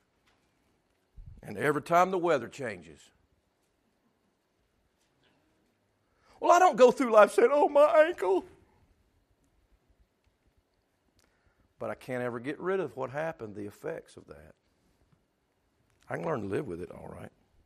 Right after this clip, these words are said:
Not bother me. But Second Chronicles chapter thirty-six, watch this. Second Chronicles thirty-six, he says in verse sixteen, the Bible says in Second Chronicles thirty-six sixteen, "But they mocked the messengers of God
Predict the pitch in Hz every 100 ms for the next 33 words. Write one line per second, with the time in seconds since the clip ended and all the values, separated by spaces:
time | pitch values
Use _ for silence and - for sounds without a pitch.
0 | _ _ _ _ _ _ _ _ _ _
1 | - 110 92 85 85 87 98 _ _ _
2 | _ _ _ _ _ _ _ _ _ _
3 | _ _ _ _ _ _ - _ _ -
4 | - _ - - - 147 143 139 120 113
5 | 127 123 - 123 113 - 101 98 104 101
6 | - - - - - 131 - 113 - 107
7 | - - - - _ _ _ _ _ _
8 | _ 113 - 127 113 104 107 - 135 -
9 | 113 107 98 101 - - - - - -
10 | _ _ _ _ _ _ _ _ _ _
11 | _ _ _ _ _ _ _ - - -
12 | _ _ _ _ _ _ _ _ _ _
13 | _ _ 156 147 196 160 - 180 156 139
14 | 180 185 180 156 143 180 180 147 180 -
15 | - 160 - 175 180 147 147 147 156 151
16 | 190 247 156 156 180 180 190 180 160 135
17 | 135 107 92 92 92